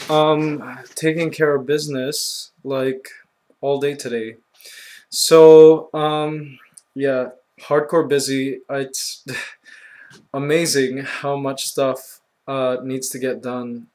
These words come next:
Um, no, seriously, like,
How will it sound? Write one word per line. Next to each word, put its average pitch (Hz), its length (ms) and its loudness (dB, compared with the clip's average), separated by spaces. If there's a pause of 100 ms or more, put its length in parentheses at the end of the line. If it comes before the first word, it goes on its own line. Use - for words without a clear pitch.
(240)
Um, 117 540 -12 (1000)
no, 135 180 -6
seriously, 123 800 -8
like, 117 380 -12